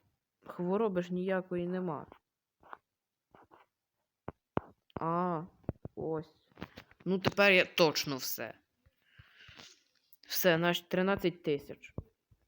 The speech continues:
Ведемо їх ось сюди. Або в минулу столицю якоїсь то там країни. Я вже не пам'ятаю, що то була за країна. Ну і знову скіпаємо ходи, зробимо призив і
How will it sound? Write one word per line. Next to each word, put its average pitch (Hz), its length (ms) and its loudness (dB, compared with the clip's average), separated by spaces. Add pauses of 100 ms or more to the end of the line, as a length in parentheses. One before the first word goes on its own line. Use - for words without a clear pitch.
(1160)
Ведемо 180 560 0
їх 185 380 -4
ось 175 200 0 (220)
сюди. 139 280 0 (200)
Або 180 440 0
в 165 120 0
минулу 170 400 2
столицю 160 560 2
якоїсь 156 340 4
то 143 120 0
там 147 200 -2
країни. 139 500 2 (560)
Я 139 80 -2
вже 151 120 -4
не 147 100 -6
пам'ятаю, 147 500 -4
що 151 140 -8
то 165 120 -10
була 156 220 -4
за 160 140 -4
країна. 165 500 -2 (920)
Ну 208 200 2
і 226 80 4
знову 196 320 4
скіпаємо 175 680 4
ходи, 170 560 4
зробимо 185 500 4
призив 175 680 2
і 180 540 2